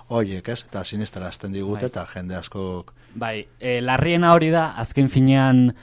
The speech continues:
Speaker 2: eh, pertsona hauen egoera gainontzekoena baino askoz prekarioagoa delako, baino eske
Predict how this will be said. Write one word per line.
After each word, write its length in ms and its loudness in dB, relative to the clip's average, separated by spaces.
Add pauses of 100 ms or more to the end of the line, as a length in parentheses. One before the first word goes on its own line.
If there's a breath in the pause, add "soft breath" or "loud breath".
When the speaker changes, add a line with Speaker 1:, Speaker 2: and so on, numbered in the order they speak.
(300 loud breath)
Speaker 2:
eh, 220 -4 (260)
pertsona 380 0
hauen 580 0
egoera 960 -4 (760)
gainontzekoena 640 -2
baino 220 -2
askoz 300 -6
prekarioagoa 840 -4
delako, 340 -4
baino 220 0
eske 400 -10